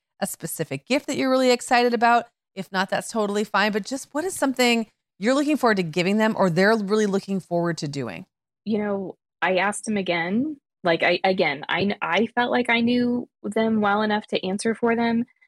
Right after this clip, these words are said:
Speaker 2: but I wanted to make sure before I, like, go broadcasting it to the entire
Speaker 1: Right.
Speaker 2: earth, like, let me make sure I know what I'm talking about. Um, and I was right. Like, they most look forward to seeing their cousins,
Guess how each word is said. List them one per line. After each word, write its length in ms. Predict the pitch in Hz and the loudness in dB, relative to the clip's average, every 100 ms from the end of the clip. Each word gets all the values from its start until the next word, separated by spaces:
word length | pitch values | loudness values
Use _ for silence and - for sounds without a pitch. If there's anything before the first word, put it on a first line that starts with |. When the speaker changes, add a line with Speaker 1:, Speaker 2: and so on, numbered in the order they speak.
| _ _ 202 | _ _ 0
Speaker 2:
but 140 | 196 | 2
I 100 | 196 | 2
wanted 280 | 196 196 190 | 2 0 0
to 60 | 190 | -2
make 180 | 180 - | -2 -4
sure 280 | 170 156 | -2 -2
before 340 | 165 151 175 165 | -2 -4 0 2
I, 120 | 160 | 2
like, 240 | 160 156 - | 0 -4 -4
go 140 | 147 | -4
broadcasting 680 | 185 277 262 262 247 262 254 | -2 0 0 -2 -2 -2 0
it 180 | 247 - | -2 -2
to 140 | 247 | 0
the 220 | 247 233 | 0 0
entire 360 | 233 233 233 226 | 0 0 2 2
Speaker 1:
Right. 180 | 220 226 | 2 4
Speaker 2:
earth, 320 | 202 185 208 190 | 2 2 0 -2
like, 320 | 180 185 - _ _ | -2 -2 -8 _ _
let 120 | 190 | 2
me 80 | 262 | 4
make 180 | 277 277 | 2 0
sure 180 | 294 277 | 0 0
I 80 | |
know 120 | 269 277 | 2 2
what 100 | 269 | 0
I'm 140 | 240 | -2
talking 340 | - 262 240 214 | -4 -4 -2 0
about. 380 | 170 190 202 - _ _ _ _ | 0 0 -2 -6 _ _ _ _
Um, 220 | 208 208 196 | -2 0 0
and 400 | 214 262 220 196 - - - | 0 0 -2 -6 -4 -4 0
I 80 | 247 | -2
was 200 | 277 233 | -2 -2
right. 220 | 180 - | -2 0
Like, 180 | 185 180 - | -2 -2 -6
they 260 | 190 226 | -2 0
most 400 | 269 220 247 - | 2 2 0 -2
look 160 | 220 208 | -6 -4
forward 440 | - 180 180 175 185 - | -2 0 0 -2 -4 -8
to 320 | 160 160 170 - _ _ _ | -6 -6 -8 -10 _ _ _
seeing 300 | - 208 208 | -4 0 2
their 140 | 214 220 | 2 0
cousins, 760 | 165 170 156 156 156 165 - | -2 -2 -4 -4 -4 -4 -8